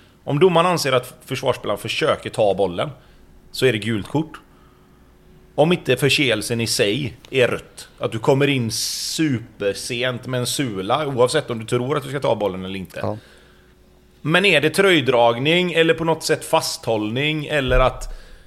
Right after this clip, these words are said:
Speaker 1: Här är det bara liksom ett krokben, det är liksom inte... Du, han försöker inte, han spelar inte på bollen, han försöker inte ta bollen, utan han vill bara hindra målchansen, då är
Speaker 2: Okej.
Speaker 1: det rött kort.
Speaker 2: Okej.
Speaker 1: Svårare än så behöver det inte vara.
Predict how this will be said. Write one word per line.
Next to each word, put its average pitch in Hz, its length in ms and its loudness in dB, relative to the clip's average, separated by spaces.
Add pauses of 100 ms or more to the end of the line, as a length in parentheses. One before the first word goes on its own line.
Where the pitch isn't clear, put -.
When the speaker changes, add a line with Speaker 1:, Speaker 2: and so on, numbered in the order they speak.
(240)
Speaker 1:
Här 151 300 2
är 160 120 4
det 135 80 2
bara 127 140 4
liksom 113 260 0
ett 110 120 -6
krokben, 123 720 0
det 123 80 2
är 127 40 2
liksom 131 240 0
inte... 110 400 0 (480)
Du, 131 180 -4
han 131 160 -2
försöker 147 420 2
inte, - 140 -2
han 135 80 -2
spelar 156 240 0
inte 135 120 -2
på 135 80 0
bollen, 117 260 4
han 113 100 0
försöker 117 200 -6
inte 120 140 -10
ta 107 260 2
bollen, 95 260 -2
utan 104 140 -6
han 107 60 -4
vill 104 100 -4
bara 98 260 2
hindra 92 380 -4
målchansen, 92 600 -6
då 147 60 -4
är - 40 -2
Speaker 2:
Okej. 110 80 0
Speaker 1:
det 120 120 4
rött 107 180 -6
kort. 156 280 -8 (540)
Speaker 2:
Okej. 147 180 -2
Speaker 1:
Svårare 123 160 4
än 151 60 -6
så 156 120 -6
behöver 135 160 0
det 139 40 -4
inte 139 120 -8
vara. 101 200 -4